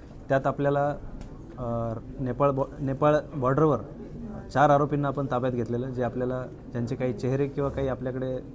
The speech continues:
अ, आयडेंटिटी होती. त्या चार आरोपींची नावे दीपक नरबहादूर सिंग, भुवन सिंग,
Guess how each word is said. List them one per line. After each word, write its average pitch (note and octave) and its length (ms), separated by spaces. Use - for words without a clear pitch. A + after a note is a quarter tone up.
अ, G#2 360
आयडेंटिटी C3+ 380
होती. A2 200
त्या C3+ 120
चार C#3 200
आरोपींची C#3+ 440
नावे C3+ 260
दीपक C3 640
नरबहादूर C#3+ 520
सिंग, D3 300
भुवन C3 300
सिंग, D#3 280